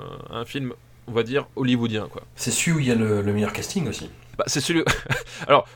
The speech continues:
Speaker 1: parlons-en du casting parce que, euh, c'est, c'est, c'est un film de, c'est un film de retraité, euh, puisqu'on a, euh,
Speaker 2: Ouais.
Speaker 1: Samuel Jackson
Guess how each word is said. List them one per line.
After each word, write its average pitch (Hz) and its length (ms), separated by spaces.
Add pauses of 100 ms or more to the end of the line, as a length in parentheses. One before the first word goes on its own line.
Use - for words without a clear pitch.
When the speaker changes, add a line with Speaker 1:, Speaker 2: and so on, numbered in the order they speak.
Speaker 1:
parlons-en 160 280
du 170 80
casting 165 300
parce 139 160
que, 117 200 (280)
euh, 117 380
c'est, 151 380
c'est, 147 300
c'est 160 200
un 156 80
film 185 340
de, 117 580
c'est - 140
un 139 60
film 151 160
de 127 80
retraité, 147 480 (340)
euh, 120 260
puisqu'on 151 460
a, 170 340
euh, 120 120
Speaker 2:
Ouais. 127 140
Speaker 1:
Samuel 147 280
Jackson 165 400